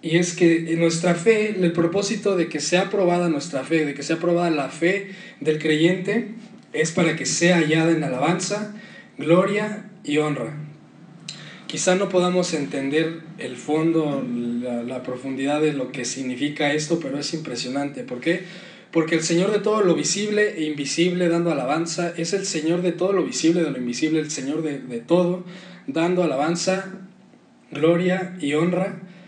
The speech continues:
al creyente fiel. Sin duda, esto, esto es algo que yo no creería si no lo encontrara plasmado en las, en las Escrituras. ¿Cómo puede ser que el Señor, el Dios de todo,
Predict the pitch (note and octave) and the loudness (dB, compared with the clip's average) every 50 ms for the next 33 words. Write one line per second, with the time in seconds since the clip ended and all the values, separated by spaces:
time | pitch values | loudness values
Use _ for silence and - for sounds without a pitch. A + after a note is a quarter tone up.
0 | - - - _ _ - D3 C#3+ D3+ D3+ C#3+ C#3 D3+ D#3+ D#3+ D#3+ D3 - - C#3+ | -20 -20 -20 _ _ -8 -6 -4 -2 -2 0 0 0 0 0 0 -2 -2 -2 -4
1 | C3+ B2 - - - - - - - - _ - - - - - - - - - | -4 -4 -6 -10 -16 -18 -20 -20 -20 -20 _ -20 -20 -20 -20 -20 -20 -20 -20 -20
2 | - _ - _ _ - - - D#3 D#3 E3 F#3 F#3 F3+ F#3 F3+ - F#3+ F3+ F#3 | -20 _ -20 _ _ -12 -8 -6 -2 2 4 4 4 2 2 -2 -2 -2 0 0
3 | G3+ F3+ F#3+ F#3 F3+ F#3 F3+ - D3+ C#3 D#3 D#3 D#3 E3 E3 E3 E3 D#3 D3+ D3+ | 0 0 2 2 2 2 0 0 -2 -2 0 0 2 2 2 2 2 0 0 2
4 | D3+ D#3 D#3+ E3+ E3 E3 D#3 C#3+ D3 D3+ D3+ D#3+ D#3+ D#3 - C3 B2+ A#2+ - C#3+ | 2 2 4 2 2 0 0 -2 -2 0 -2 -2 -2 -4 -6 -6 -6 -4 -2 -2
5 | D3+ D#3 D#3+ E3 D#3+ - - B2+ A#2+ A#2+ A#2+ C3 C3+ C#3 C#3 C#3 C#3 C3+ B2+ A#2 | 0 0 0 0 -2 -4 -4 -6 -6 -6 -4 -4 -2 -2 -2 -2 -2 -4 -4 -6
6 | A2 - - - - - C3 B2+ A#2+ B2+ B2 B2 - - B2+ A#2+ D#3 D3 C#3 C3+ | -8 -10 -12 -12 -12 -10 -8 -8 -8 -8 -8 -10 -10 -10 -8 -4 -4 -4 -4 -4
7 | - - D#3 D3+ D#3+ E3 D3+ C#3 - - D#3 D3+ C#3+ C#3 - C3 A#2+ A#2+ A#2 - | -4 -4 -6 -4 -2 -4 -4 -4 -2 -2 -2 -4 -4 -6 -6 -8 -8 -8 -8 -8
8 | - B2 A#2+ C3 C#3 C#3 C3+ A#2+ B2 C3+ C#3 C#3 D3 D3 - D#3+ D3+ C#3 C3+ - | -8 -6 -6 -4 -4 -4 -4 -6 -6 -6 -6 -8 -8 -8 -6 -4 -4 -4 -6 -8